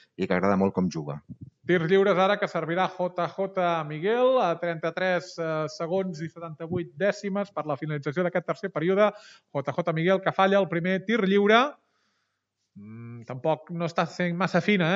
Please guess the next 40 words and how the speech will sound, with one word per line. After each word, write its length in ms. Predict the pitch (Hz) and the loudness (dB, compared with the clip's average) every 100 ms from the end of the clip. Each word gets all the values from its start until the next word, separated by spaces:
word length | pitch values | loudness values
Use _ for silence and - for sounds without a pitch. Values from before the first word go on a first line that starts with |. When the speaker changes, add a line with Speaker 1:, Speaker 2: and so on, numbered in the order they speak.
| 214 | 2
Speaker 2:
eh, 80 | |
la, 220 | 175 156 151 143 139 139 - 151 | 2 0 0 -2 -4 -8 -12 -8
la 140 | 147 | -4
relació 320 | 151 151 - | -2 -4 -4
amb 160 | 170 160 | -6 -4
tirs 240 | 170 143 | -4 -4
lliures 240 | 135 170 156 | -2 -2 -2
del 160 | 165 | -6
Club 160 | 165 160 | -6 -6
Bàsquet 240 | 156 165 | -6 -6
Valls. 160 | 156 165 | -6 -4
També 160 | 175 156 | -6 -6
vi-, 140 | 170 151 151 151 | -8 -8 -12 -6
prèviament 380 | 170 165 165 170 | -4 -4 -4 -4
havíem 240 | 165 151 | -6 -4
vist 260 | 165 160 - _ _ _ _ | -6 -6 -16 _ _ _ _
un 320 | - 156 160 151 | -8 -6 -6 -4
tir 140 | 170 160 | -2 0
lliure 240 | 165 160 | 0 0
fallat 260 | 165 160 151 | -2 -2 -2
per 140 | 156 | -6
Bulou. 420 | 143 180 208 220 | 0 2 4 4
A 80 | 202 | 2
veure 320 | 151 156 160 185 185 _ _ _ | -2 -2 -2 -4 -8 _ _ _
si 140 | - 151 | -10 -8
aquest 160 | 143 | -6
segon 440 | 147 147 147 147 143 | -4 -4 -4 -6 -8
tir 140 | 156 147 | -6 -4
lliure 220 | 160 165 | -2 -2
l'aconsegueix 680 | 156 160 147 151 151 156 139 | -4 -6 -8 -6 -4 -4 -6
anotar 560 | 147 147 165 170 185 - _ _ _ _ | -8 -4 -2 -2 -4 -10 _ _ _ _
J 220 | 139 143 | -8 -6
J 200 | 147 196 170 | -4 -2 -2
Miguel, 720 | 156 214 233 240 240 247 240 | 0 0 2 2 2 2 0
que 80 | 131 | -8
sí, 240 | - 196 220 | -4 -2 0
al 100 | 165 | -2
final, 540 | 143 170 202 214 226 220 _ _ _ | -4 -2 0 0 -2 -6 _ _ _
quaranta-tres 680 | 139 147 160 151 170 202 185 160 | -6 -4 -4 -4 0 0 2 0
a 380 | 170 165 160 | 0 0 -2